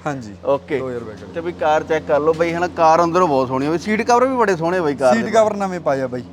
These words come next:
Speaker 2: ਠੀਕ ਹੈ ਵੀਰੇ।
Speaker 1: ਹਾਂਜੀ ਬਾਈ।
Speaker 2: ਤੇ ਬਈ ਕਾਰ ਦੇ ਅਲਾਏ ਸੀਟ ਕਵਰ, ਬਾਕੀ ਬਾਈ ਚਲਾਵਾ ਚੰਗਾ ਕਰਦਾ।
Speaker 1: ਆਪਣੀ ਗਾਰੰਟੀ ਆ ਬਾਈ ਇੰਜਨ ਗੇਅਰ ਐਕਸੀਡੈਂਟ ਦੀ।
Speaker 2: ਠੀਕ ਆ ਬਾਈ।
Speaker 1: ਹਾਂਜੀ ਬਾਈ।
Speaker 2: ਓਕੇ।
Speaker 1: ਅਲਾਏ ਇਹਦੇ ਵੀ ਡੱਬਾ ਬੰਦ ਪਏ ਹੋਏ ਆ ਬਾਈ।
Speaker 2: ਓਕੇ।
Speaker 1: ਹਾਂਜੀ
Speaker 2: ਤੇ
Speaker 1: ਬਾਈ।
Speaker 2: ਗੁਰਪ੍ਰੀਤ ਇੱਕ ਵਾਰ ਆ ਜਾ ਮਾੜਾ, ਇੱਕ ਵਾਰ ਬਾਈ ਹਨਾ ਤੁਹਾਨੂੰ ਦੁਬਾਰਾ ਦਿਖਾ ਦਾਂ ਬਈ ਹਨਾ,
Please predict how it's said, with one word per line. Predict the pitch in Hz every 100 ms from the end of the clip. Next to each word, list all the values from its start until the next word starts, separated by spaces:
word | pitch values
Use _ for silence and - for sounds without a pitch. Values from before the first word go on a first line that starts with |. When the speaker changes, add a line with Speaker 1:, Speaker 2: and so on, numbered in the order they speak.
| -
Speaker 2:
ਠੀਕ | 202 147
ਹੈ | 127
ਵੀਰੇ। | 120 117
Speaker 1:
ਹਾਂਜੀ | 139 131 110
ਬਾਈ। | 110 107
Speaker 2:
ਤੇ | 160
ਬਈ | 165
ਕਾਰ | 170 170 156 156
ਦੇ | 170 170
ਅਲਾਏ | 160 151 156 180 175
ਸੀਟ | - 165 156
ਕਵਰ, | 170 160
ਬਾਕੀ | 160 165 180
ਬਾਈ | 196
ਚਲਾਵਾ | 190 190 175 165
ਚੰਗਾ | 165 180 196
ਕਰਦਾ। | 180 160 135 - - - - -
Speaker 1:
ਆਪਣੀ | 196 202 226 220
ਗਾਰੰਟੀ | 175 190 196 196 190
ਆ | 180
ਬਾਈ | 180
ਇੰਜਨ | 208 190 170 185 175
ਗੇਅਰ | 156 175
ਐਕਸੀਡੈਂਟ | 160 - 139 127
ਦੀ। | 113 98 87
Speaker 2:
ਠੀਕ | 196 139
ਆ |
ਬਾਈ। | 117 107
Speaker 1:
ਹਾਂਜੀ | 147 135 117
ਬਾਈ। | 107 98 90 -
Speaker 2:
ਓਕੇ। | - 127 - 127 117 - - 165
Speaker 1:
ਅਲਾਏ | 185 196
ਇਹਦੇ | 190 180
ਵੀ | 202
ਡੱਬਾ | 185 175 170
ਬੰਦ | 160 160 151
ਪਏ | 147 143
ਹੋਏ | 139
ਆ | 123
ਬਾਈ। | 127 131
Speaker 2:
ਓਕੇ। | 143 - 180 143 139
Speaker 1:
ਹਾਂਜੀ | 233
Speaker 2:
ਤੇ | 107
Speaker 1:
ਬਾਈ। | 247
Speaker 2:
ਗੁਰਪ੍ਰੀਤ | 233 254 294
ਇੱਕ | 277 269
ਵਾਰ | 254
ਆ | 240
ਜਾ | 160
ਮਾੜਾ, | 147 151
ਇੱਕ | 175
ਵਾਰ | 196 185
ਬਾਈ | 185
ਹਨਾ | 190 214
ਤੁਹਾਨੂੰ | 226
ਦੁਬਾਰਾ | 202 180 175
ਦਿਖਾ | 175 175 202
ਦਾਂ | 180 160
ਬਈ | 160
ਹਨਾ, | 175 214